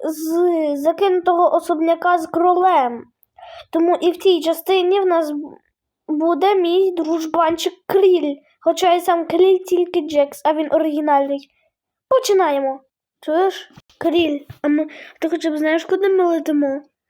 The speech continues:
Ні, не знаю. Але я знаю, що нам кудись треба втекти від монстрів, якесь безпечне місце.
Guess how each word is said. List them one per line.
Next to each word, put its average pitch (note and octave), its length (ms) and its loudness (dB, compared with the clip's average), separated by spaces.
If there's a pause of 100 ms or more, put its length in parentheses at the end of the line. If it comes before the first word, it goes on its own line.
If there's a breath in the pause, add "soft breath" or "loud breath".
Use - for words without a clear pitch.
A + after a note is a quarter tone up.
(680)
Ні, E4 220 0
не E4 160 -2
знаю. D#4 580 -2 (1200 soft breath)
Але D#4 140 -2
я D4+ 120 -2
знаю, C#4+ 300 -4
що D4 180 -6
нам C#4 160 -6
кудись C#4 300 -8
треба C4+ 340 -6
втекти C#4 520 -14
від C4+ 140 -14
монстрів, C#4+ 600 -10 (160)
якесь C#4 260 -10
безпечне C#4 540 -14
місце. C#4 380 -14